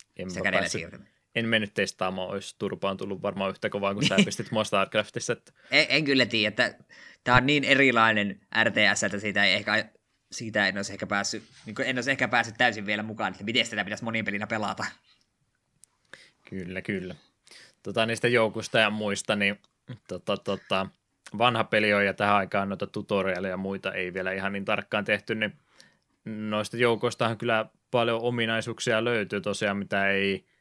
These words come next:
Speaker 1: oikein selitetä. Mä ainakin siitä haluaisin ehkä pikkusen miinusta tälle pelille antaa, että tosiaan se, eh, tota, tota, mielihalut ja muut, mitä näillä on, niin se ei välttämättä kovinkaan helposti selviä muuta kuin kokeilemalla, että jotkut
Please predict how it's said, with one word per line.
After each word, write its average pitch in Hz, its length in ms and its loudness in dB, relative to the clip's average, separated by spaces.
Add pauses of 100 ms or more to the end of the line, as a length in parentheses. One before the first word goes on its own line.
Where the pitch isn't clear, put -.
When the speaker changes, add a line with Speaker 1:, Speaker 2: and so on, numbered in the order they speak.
(140)
Speaker 1:
oikein 107 380 0
selitetä. 98 640 0 (240)
Mä 98 260 -8
ainakin 95 260 -6
siitä 95 300 -6
haluaisin 101 340 -4
ehkä 104 120 -8
pikkusen 107 420 -4
miinusta 104 460 -2 (400)
tälle 107 200 2
pelille 107 360 0
antaa, 104 320 0
että 98 160 -6
tosiaan 101 360 -2
se, 110 100 -2 (640)
eh, 98 260 -4 (540)
tota, 101 260 -6
tota, 104 320 0 (400)
mielihalut 98 540 2
ja 104 60 4
muut, 101 260 0
mitä 104 240 0
näillä 101 320 2
on, 98 200 -2
niin 101 240 -8
se 113 140 0
ei 104 80 2
välttämättä 104 460 0
kovinkaan 101 420 0
helposti 104 400 0
selviä 101 400 -2
muuta 101 240 -4
kuin 101 120 -6
kokeilemalla, 95 640 -4
että - 160 -12
jotkut - 320 -12